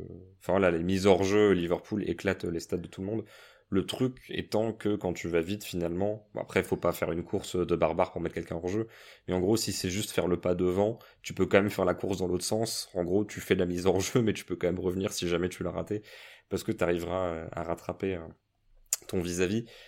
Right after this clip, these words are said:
Mais c'est vrai que, alors, tu parles de cheat code, après, c'est pas comme si, euh, si on parle vraiment les vrais cheat codes, genre sur les jeux vidéo, où en gros, faut appuyer sur une touche à un certain moment, et en gros, si t'y as pas pensé, voilà. Là, c'est un cheat code qui est réservé à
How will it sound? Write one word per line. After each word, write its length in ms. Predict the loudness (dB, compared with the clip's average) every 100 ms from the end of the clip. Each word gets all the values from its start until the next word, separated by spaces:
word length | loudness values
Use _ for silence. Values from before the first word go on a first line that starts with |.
| _
Mais 120 | -4 -2
c'est 180 | 0
vrai 240 | 2 2 -2
que, 300 | -2 -2 -4 -10 -4
alors, 260 | -2 -2 -8
tu 160 | -8
parles 220 | -2 -2
de 120 | -2 -6
cheat 220 | -10 -2
code, 320 | 0 0 -2 -8 -12 -12
après, 240 | -4 2 2
c'est 160 | 2
pas 140 | 0 2
comme 220 | 2 0
si, 380 | -4 -4 -2 0
euh, 340 | 0 -2 -6 -10 -16 -20 _ _
si 140 | -14 -12
on 40 |
parle 140 | -8 -8
vraiment 200 | -6 -6
les 80 | -8
vrais 220 | -10 -10
cheat 260 | -8 -10 -4
codes, 340 | -2 -2 -4
genre 200 | -8 -10
sur 160 | -6 -4
les 80 | -2
jeux 160 | -2
vidéo, 580 | -4 -2 -2 0 0 -2
où 80 | -4
en 60 |
gros, 160 | -2 -2
faut 160 | -2 -8
appuyer 180 | -8
sur 260 | -10 -10 -10
une 120 | -10
touche 260 | -8 -8 -6
à 80 | -6
un 60 |
certain 320 | -6 -6 -4
moment, 460 | -2 -2 -2 -2 -6 -10 -16 -20 -18 -10
et 60 | -6
en 60 |
gros, 160 | 0 0
si 160 | -2 -6
t'y 160 | -6
as 20 |
pas 140 | -4 -4
pensé, 420 | -4 -6 -4 -2
voilà. 260 | -2 -4 -6 -14 -18 -10
Là, 240 | -2 2 2
c'est 240 | 0 -2
un 120 | -4 -4
cheat 180 | -4
code 160 | -2 -2
qui 140 | -2
est 40 | -2
réservé 540 | 0 2 0 0 -2
à 160 | -2